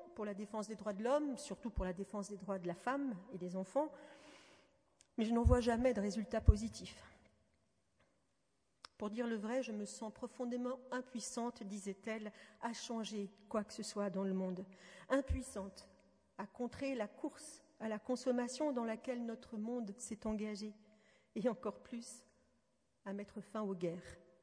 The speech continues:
qui ravagent la planète. Je ne te parle même pas du réchauffement climatique, a-t-elle rajouté, et encore moins des embrouilles familiales dans lesquelles je suis née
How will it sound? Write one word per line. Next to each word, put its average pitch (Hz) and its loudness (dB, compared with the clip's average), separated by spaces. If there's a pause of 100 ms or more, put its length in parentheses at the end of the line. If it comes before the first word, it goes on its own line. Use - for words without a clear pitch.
qui 202 -6
ravagent 190 -2
la 185 -2
planète. 185 -8 (1500)
Je - -6
ne 196 2
te 202 -2
parle 196 -2
même 214 0
pas 233 4
du 208 0
réchauffement 214 -2
climatique, 214 -2 (1160)
a-t-elle 196 -4
rajouté, 202 -4 (160)
et 233 0
encore 233 0
moins 220 0
des 208 -2
embrouilles 214 0
familiales 214 0 (120)
dans 208 -4
lesquelles 196 -2 (120)
je 202 0
suis 226 -2
née 185 0